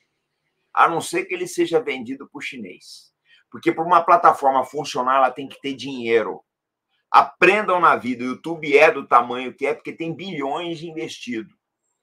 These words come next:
Bilhões. Imagina o tamanho dos servidores do YouTube, camarada. Imagine o tamanho dos servidores do YouTube. Imagina, armazenar tudo aquilo.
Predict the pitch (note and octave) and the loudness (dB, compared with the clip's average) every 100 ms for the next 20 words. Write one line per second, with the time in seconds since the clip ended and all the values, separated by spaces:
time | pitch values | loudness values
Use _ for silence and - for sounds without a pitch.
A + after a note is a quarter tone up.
0 | _ _ _ G#2+ F#3 D#3 C#3 C3+ G#2+ - | _ _ _ -16 -10 -6 -4 -4 -6 -12
1 | _ _ _ D#3+ F#3+ F3+ - G3 F#3+ G3 | _ _ _ 0 4 4 2 -4 -2 8
2 | F3 C#3+ D#3 F3+ E3+ E3+ - F3 E3 D#3 | 8 8 2 -4 -4 -4 0 -2 -2 -6
3 | C#3 D#3 D#3 A#2 D3+ D3 - D#3 D#3 B2 | 4 4 4 -2 -10 -10 -8 -6 -4 -6
4 | - A2 F#2 F#2 E2 - _ _ C3 D3+ | -4 -4 -4 -6 -8 -14 _ _ -4 2
5 | D3 A#2+ B2+ D#3+ G3 F#3 _ _ _ D3+ | 2 0 -8 -10 -12 -16 _ _ _ -12
6 | D3+ F#3 E3 C3 C3+ D3+ F3 F3 D3+ - | 2 8 8 6 -2 -4 -4 -8 -14 -8
7 | D#3 D3+ C3+ G#2+ B2 C3+ C3 B2 C3+ - | -4 -4 -6 -4 -2 -2 -6 -10 -12 -12
8 | A#2+ F2+ - _ _ _ _ _ _ _ | -14 -14 -20 _ _ _ _ _ _ _
9 | _ _ _ _ A#2 C#3+ D#3 - C#3 C3 | _ _ _ _ -6 2 2 2 -6 -10
10 | - - A#2 C#3 D3 C3 C#3+ D3 C#3+ D3 | -12 -8 -4 0 0 -2 -2 -2 -2 -2
11 | D3+ C#3+ B2+ G#2+ - | -4 -4 -8 -10 -12